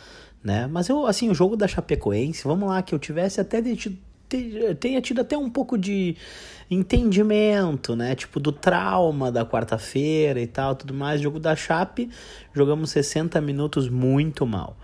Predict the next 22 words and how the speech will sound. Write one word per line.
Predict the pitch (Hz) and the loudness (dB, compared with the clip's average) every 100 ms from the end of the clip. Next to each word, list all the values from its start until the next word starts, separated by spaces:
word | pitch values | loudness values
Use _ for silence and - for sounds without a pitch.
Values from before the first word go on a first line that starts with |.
| - - - | -20 -20 -6
Aí | 95 110 | 0 2
o | 117 | 2
jogo | 104 123 123 | 2 2 4
lá | 117 113 | 4 2
contra | 110 113 110 117 | 0 -2 0 2
o | 104 95 98 - - - | 2 2 -4 -10 -20 -20
Flamengo, | - 120 113 131 196 240 | 2 4 4 2 0 0
bom, | 202 131 95 | 0 0 0
não | 95 | 0
vamos | 110 117 | -2 -2
nem | 139 | -4
falar, | - 101 87 | -4 -2 -2
né? | 92 | 0
Mas | 110 | 0
daí | 117 | 2
teve | 127 | 2
o | 127 | 4
jogo | 135 | 2
contra | - 143 135 | 2 -2 2
o | 160 | -2
Palmeiras, | - 202 220 214 156 160 220 - - | 2 4 4 2 0 0 -2 -6 -10
né? | 113 120 | -8 -8